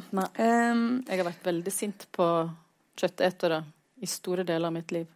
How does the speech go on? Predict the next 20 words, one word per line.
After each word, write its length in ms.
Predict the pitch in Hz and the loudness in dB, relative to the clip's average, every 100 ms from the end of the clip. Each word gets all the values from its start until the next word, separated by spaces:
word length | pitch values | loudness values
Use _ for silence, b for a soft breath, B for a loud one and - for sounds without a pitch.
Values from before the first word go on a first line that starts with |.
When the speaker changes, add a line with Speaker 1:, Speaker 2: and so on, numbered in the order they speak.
| _ - | _ -2
Speaker 2:
Og 80 | 226 | 0
så 140 | 220 | 4
har 80 | 208 | 4
du 60 | 202 | 4
vært 140 | 202 | 0
sint 180 | 202 190 | -2 -4
på 40 | 185 | -4
de 80 | 185 | -2
som 120 | 190 | -2
ikke 120 | 180 | -4
spiser 380 | - 190 - 214 | -8 -8 -4 -4
kjøtt, 140 | 214 | -2
eller? 220 | 277 269 277 b b b b b b b - 180 | 2 2 0 b b b b b b b -12 -4
Speaker 1:
Nei. 400 | 170 175 196 220 - | 2 4 2 0 -6
Speaker 2:
Nei. 280 | 233 233 254 b b b b - - - | -2 0 -2 b b b b -20 -20 -6
Speaker 1:
Jeg 140 | 196 | -2
er 60 | 202 | -2
ikke 200 | 196 - | -2 -6
så 20 | |
sint 420 | - - 220 196 | -4 0 0 -2